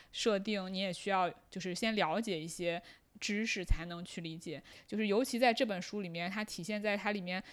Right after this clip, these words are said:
解决问题的时候，它不是直接告诉你说，哦，有这样一个知识，然后得到这样结论。它甚至写了很多在得到它很，就是从未知的事情，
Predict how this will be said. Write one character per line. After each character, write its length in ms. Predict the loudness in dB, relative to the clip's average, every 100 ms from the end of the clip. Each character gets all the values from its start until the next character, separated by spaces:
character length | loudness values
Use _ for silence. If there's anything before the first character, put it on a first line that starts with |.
| -14
解 160 | -2 -2
决 140 | 0
问 160 | 0 0
题 140 | 0
的 60 | -2
时 100 | 0
候， 120 | -2
它 160 | -2 -4
不 160 | -2
是 240 | -2 0 -2
直 200 | -4 -2
接 140 | 0
告 260 | 2 2 2
诉 220 | -2 -8
你 240 | -8 -10 -14 -18 -16
说， 360 | -4 2 2 4
哦， 80 | 2
有 120 | 2
这 120 | 2
样 120 | 2
一 40 | 2
个 100 | -2
知 320 | -2 0 0
识， 200 | 0 -2
然 100 | -4
后 40 |
得 120 | -2 -2
到 120 | -2
这 80 | -2
样 140 | -6
结 140 | -6
论。 120 | -6 -8 -14 -16
它 160 | 0 2
甚 180 | 4 4
至 140 | 4
写 240 | 2 2 2
了 100 | 0
很 220 | -2 -2
多 260 | 2 2 0 -10 -16 0
在 140 | 0
得 200 | 4 4
到 120 | 6
它 140 | 4 0
很， 200 | -2 -4
就 120 | -2 -2
是 40 |
从 180 | 0 2
未 160 | 4 4
知 160 | 4
的 100 | 2
事 180 | 2 -4
情， 240 | -4 -8